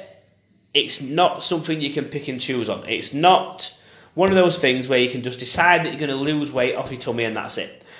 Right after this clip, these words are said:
Uh, your body will decide where it comes off of, unfortunately. You can't do that, or most people would pick that area first. Okay, so my advice to you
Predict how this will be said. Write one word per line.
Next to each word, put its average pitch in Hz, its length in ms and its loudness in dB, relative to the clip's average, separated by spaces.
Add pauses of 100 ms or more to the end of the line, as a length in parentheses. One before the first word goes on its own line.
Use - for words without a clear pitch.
(220)
Uh, 127 40 0
your 123 520 2
body 165 340 4
will 135 220 -2
decide 127 480 -2
where 123 160 2
it 113 100 -2
comes 117 220 -6
off 110 160 -6
of, 101 100 -8
unfortunately. 107 580 -4
You 131 140 -2
can't 127 320 -2
do 110 140 -2
that, 98 160 -2
or 110 120 -2
most 117 300 -2
people 110 560 -4 (260)
would 107 200 -6
pick - 180 -10
that 107 160 -8
area 95 320 -8
first. - 640 0 (480)
Okay, 139 420 -4
so 180 840 2 (1400)
my 160 320 2
advice 156 1000 0 (920)
to 131 140 -2
you 156 540 4